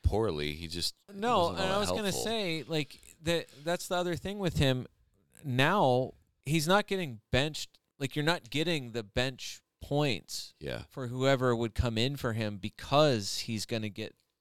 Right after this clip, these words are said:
Speaker 1: Yeah.
Speaker 2: whatever minutes at the end,
Speaker 1: Which for
Speaker 2: even
Speaker 1: so
Speaker 2: if he
Speaker 1: many was
Speaker 2: doesn't
Speaker 1: probably
Speaker 2: start.
Speaker 1: Udogie, which is
Speaker 2: Yeah.
Speaker 1: probably a good thing.
Speaker 2: Yeah, it, yeah, definitely could have been that, uh, or it could have been Kabore who got the assist on the, uh,
Speaker 1: W-,
Speaker 2: on the
Speaker 1: and
Speaker 2: Luton
Speaker 1: he
Speaker 2: goal.
Speaker 1: looked,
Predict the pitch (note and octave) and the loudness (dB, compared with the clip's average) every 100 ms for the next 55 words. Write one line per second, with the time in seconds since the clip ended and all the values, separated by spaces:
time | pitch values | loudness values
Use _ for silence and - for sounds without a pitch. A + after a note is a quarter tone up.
0 | _ D#2 D2 A2 A2 G#2 G2+ G2+ F#2 - | _ -8 -4 0 0 -2 -2 -2 -2 -2
1 | G2+ F#2+ - A2 A#2 F#2+ E2+ D#2 - _ | -6 -8 -6 -2 -2 -4 -10 -16 -20 _
2 | - A2+ A#2 F2+ D2 D2+ G2+ G2 D#2+ C#2+ | -6 -2 -2 -2 -4 -4 -4 -4 -4 -4
3 | G2 D2+ C#2+ D2 B1 G#1+ G2 E2 D2+ C2 | -6 -4 -4 -4 -8 -12 -12 -10 -10 -10
4 | - - _ A2+ A#2 E2+ D2 B1+ C2+ C#2 | -10 -12 _ -4 -2 0 -2 -4 -6 -10
5 | - G1+ - _ _ _ - A2+ A#2+ - | -8 -10 -10 _ _ _ -12 -8 -6 -6
6 | A#2 - A#2 G#2+ A2+ - G#2 F#2+ - G#2 | -8 -2 0 0 -2 -8 -8 -8 -4 -2
7 | G2 G2 F#2 F#2+ F#2+ F2 _ - G2 F#2 | 0 -2 -4 -6 -8 -10 _ -10 -4 -2
8 | F2+ E2+ - C#3+ C3 B2+ A#2+ B2+ A#2 A2 | -2 -4 2 4 6 4 -4 -6 -4 -2
9 | G2+ - G2+ G2 F#2+ F#2 F2+ G2 F#2 F2+ | -4 -6 -2 2 4 2 -2 -4 -4 -4
10 | F#2 F2+ - F2+ E2+ F2 E2+ E2+ E2+ E2 | -2 -4 -4 -8 -8 -8 -8 -6 -6 -6
11 | D#2+ D#2+ D#2+ D#2 - G2+ F2+ G2+ G2+ F2 | -6 -6 -6 -8 -6 -6 -4 -4 -4 -6
12 | F#2+ B2 B2+ E2+ E2 | -2 0 2 0 -4